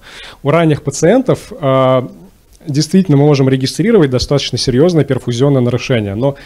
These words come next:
времени ещё не, не прошло, чтобы эти перфузионные нарушения переросли уже в какой-то там очаг, а, инфаркта, грубо говоря. Поэтому, а, часто мы можем видеть вот такие вот, эм,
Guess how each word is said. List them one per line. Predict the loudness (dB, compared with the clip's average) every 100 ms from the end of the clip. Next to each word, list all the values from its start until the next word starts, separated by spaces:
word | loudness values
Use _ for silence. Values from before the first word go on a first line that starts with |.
| -12
времени | -4 0 4 4 2
ещё | -2 -6
не, | -6 -4
не | -4
прошло, | -2 -2 0 -2
чтобы | 0 -4
эти | -4
перфузионные | -4 -6 -4 -2 -2 -2
нарушения | -6 -4 -2 0 0
переросли | -2 -2 -4 -2 -2
уже | 0 -4
в |
какой-то | -6 -6 -6 -4
там | -8 -8
очаг, | -6 -6 -6 -10 -20 -20 -12
а, | -8 -6 -6
инфаркта, | -6 -6 -4 -4 -6 -16 -12
грубо | -10 -10 -8
говоря. | -8 -10 -12 -18 -20 -20 -6
Поэтому, | -2 0 2 2 2 0 -2
а, | 0 2 2 0 0 -4 -12 -20 -12
часто | -2 0 0 0
мы | 2
можем | 4 2 2 2
видеть | 4 2 0
вот | -4
такие | -4 -2 2 2
вот, | 2 0 -2
эм, | -4 0 0 0 -2 -4 -6 -6 -4 -4 -2 -2